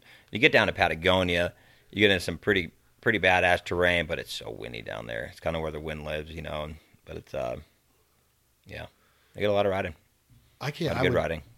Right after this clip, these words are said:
Speaker 2: I guess I should have known that because, I mean, I've been, I've known enough about South America and the hunting that they do have mountains down there. I guess it was more of a climate deal for me where I always just figured it was, but then I, the movie, Law, uh,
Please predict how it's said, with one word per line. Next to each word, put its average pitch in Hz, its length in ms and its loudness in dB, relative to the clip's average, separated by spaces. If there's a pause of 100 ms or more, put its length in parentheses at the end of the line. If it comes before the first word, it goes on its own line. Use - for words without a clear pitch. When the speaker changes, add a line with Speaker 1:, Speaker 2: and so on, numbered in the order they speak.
(260)
Speaker 2:
I 185 100 0
guess 202 260 0
I 151 60 0
should 135 180 0
have 113 80 -2
known 110 260 0
that 131 200 -4
because, 147 280 -8
I 156 60 -6
mean, 151 260 -2 (200)
I've 156 120 -6
been, 160 240 -2
I've 135 160 -6 (300)
known 135 340 0
enough 123 260 -4
about 120 200 -8
South 123 260 -4
America 113 340 -4
and 107 80 -4
the 107 60 -6
hunting 120 420 -4
that 107 180 -8 (480)
they 143 120 0
do 156 140 2
have 123 260 2
mountains 120 360 -4
down 117 180 -6
there. 117 80 -6
I 120 40 -4
guess 156 240 0
it 160 40 -2
was 127 100 -2
more 131 160 2
of 104 80 -2
a 101 40 -8
climate 127 500 0
deal 117 180 -2
for 113 120 -10
me 131 180 0
where 123 120 0
I 113 60 0
always 120 260 0
just 117 200 -6
figured 123 300 -4
it 117 120 -6
was, 117 180 -8 (300)
but 147 140 2
then 175 180 6
I, 151 120 6
the 143 320 -2
movie, 151 480 0 (100)
Law, 135 320 2
uh, 113 300 -2